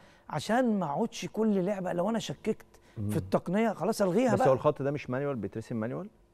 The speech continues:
Speaker 1: لا.
Speaker 2: آه.
Speaker 1: لا.
Speaker 2: طب
Speaker 1: أنا
Speaker 2: اشرح لنا كده.
Speaker 1: نقط،
Speaker 2: آه.
Speaker 1: بحط نقط عند، عند
Speaker 2: اه. ه-، اهي يا كابتن.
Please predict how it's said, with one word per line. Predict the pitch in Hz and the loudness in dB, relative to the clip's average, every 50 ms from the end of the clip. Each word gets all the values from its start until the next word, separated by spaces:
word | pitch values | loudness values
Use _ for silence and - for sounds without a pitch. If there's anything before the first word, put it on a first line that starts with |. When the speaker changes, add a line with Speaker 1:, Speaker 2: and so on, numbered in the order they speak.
| _ _ - | _ _ -2
Speaker 1:
لا. | 147 214 - - - 180 139 117 - - - | -2 -2 -2 -2 -4 -4 -4 -6 -8 -8 -8
Speaker 2:
آه. | 107 104 104 98 95 | -6 -6 -4 -4 -2
Speaker 1:
لا. | 151 196 - - - - 127 131 127 | 0 0 0 0 -2 -4 -4 -4 -2
Speaker 2:
طب | 123 117 | -2 0
Speaker 1:
أنا | 123 | 0
Speaker 2:
اشرح | 170 175 180 143 113 127 | 2 2 2 2 2 2
لنا | 151 147 131 113 | 0 0 0 0
كده. | 104 170 | 4 6
Speaker 1:
نقط، | 208 285 311 - 208 - - - - - - | 6 6 8 6 4 2 0 -6 -18 -12 -6
Speaker 2:
آه. | - 113 113 | -4 0 0
Speaker 1:
بحط | 107 - - - | 0 0 2 2
نقط | 226 214 233 254 226 185 - - - | 0 0 0 0 -2 -2 -4 -4 -4
عند، | 170 180 196 185 180 180 - - - _ _ _ | -4 -2 -2 -2 -2 -4 -6 -8 -18 _ _ _
عند | - 175 175 175 165 - - - _ _ _ _ - | -6 -4 -4 -4 -4 -8 -16 -20 _ _ _ _ -6
Speaker 2:
اه. | - 113 117 110 101 95 - _ _ _ _ _ - | -4 -2 -2 -2 -4 -8 -12 _ _ _ _ _ -12
ه-، | 98 - - - | -12 -12 -8 -4
اهي | 110 113 123 | -2 -2 0
يا | 120 | -2
كابتن. | 98 - 98 - - | -2 -6 -14 -18 -20